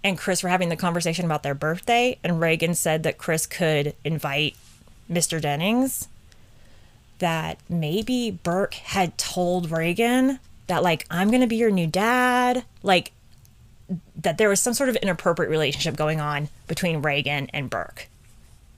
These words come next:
And that's why the demon slash Reagan killed him. I did not realize that. Like, that was not laid down thick enough for me to perceive as a viewer. <laughs>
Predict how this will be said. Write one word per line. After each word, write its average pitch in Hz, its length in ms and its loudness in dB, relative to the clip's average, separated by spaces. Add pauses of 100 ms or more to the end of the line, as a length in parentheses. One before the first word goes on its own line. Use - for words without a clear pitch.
(1400)
And 185 140 2
that's 156 220 0
why 151 160 0
the 151 100 -2
demon 139 420 -6
slash 139 300 -2
Reagan 65 340 -4
killed - 260 -6
him. - 240 -8 (400)
I 302 200 2
did 196 160 2
not 175 420 4
realize 156 380 2
that. - 440 -4 (160)
Like, 160 160 2
that 208 220 6
was 285 140 6
not 180 340 6
laid 170 200 2
down 160 260 0
thick 170 200 -2
enough 160 260 0
for 151 140 -2
me 160 320 -2
to 185 120 -2
perceive 170 760 0 (120)
as 226 220 6
a 175 60 4
viewer. 151 460 0 (200)
<laughs> 254 80 2